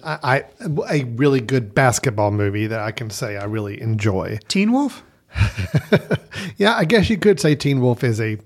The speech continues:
Speaker 1: sports adjacent movie.
Speaker 2: <laughs>
Speaker 1: Um, so this could be really good, or it could be really bad. I, I, I, I feel like the
Speaker 2: You think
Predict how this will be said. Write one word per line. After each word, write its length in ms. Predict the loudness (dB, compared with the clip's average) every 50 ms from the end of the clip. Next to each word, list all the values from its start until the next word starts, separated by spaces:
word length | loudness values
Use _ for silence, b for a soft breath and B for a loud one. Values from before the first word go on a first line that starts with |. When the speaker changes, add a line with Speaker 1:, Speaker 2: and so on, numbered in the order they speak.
| _ _
Speaker 1:
sports 880 | -8 -6 -6 -6 -6 -8 -4 _ 0 0 0 -2 -4 -6 -8 -10 -10 -14 _ _ -6
adjacent 600 | -4 -4 -2 0 0 0 0 0 -4 -6 -8 -6
movie. 420 | -2 0 0 0 0 -2 -6 -6 -6 -6
Speaker 2:
<laughs> 40 | B B B B B B
Speaker 1:
Um, 360 | 4 4 4 4 2 0 -4 -8 B B B B B B B B B B B B B B B B B B B B B B B B B B B B B B -10
so 440 | -4 2 4 4 4 4 2 -2 -6 -18 -20 _ _ _ _ _ _ -20 -20 -20 -20 _ _ -20 -20 -20 -20 -20 -20 -20 _ _ _ _
this 380 | -14 -6 2 4 4 4 4
could 260 | 2 2 2 2 2 2
be 100 | 0 0
really 300 | 0 0 0 0 0 -2
good, 400 | -2 -2 0 0 0 -2 -4 -8 -12 _ _ _ _ _ _ _ _ _ b b b b b b b _
or 220 | 0 2 4 4 2
it 120 | 0 -2
could 240 | -4 -6 -6 -6 -6
be 240 | -8 -10 -8 -8 -10
really 640 | -10 -12 -14 -16 -16 -16 -16 -14 -12 -10 -10 -10 -10
bad. 400 | -12 -14 -16 -16 -16 -18 -18 -12 _ 0
I, 60 | 0 2 2
I, 140 | 2 0 0
I, 300 | -2 -2 -6 -10 -10 -12 -18 -20 -20 -20 -20 -20 _ _ _ -20 -14 -6 -2
I 80 | -2
feel 180 | -2 0 0 0
like 140 | 0 0 -2
the 40 |
Speaker 2:
You 40 |
think 20 | -4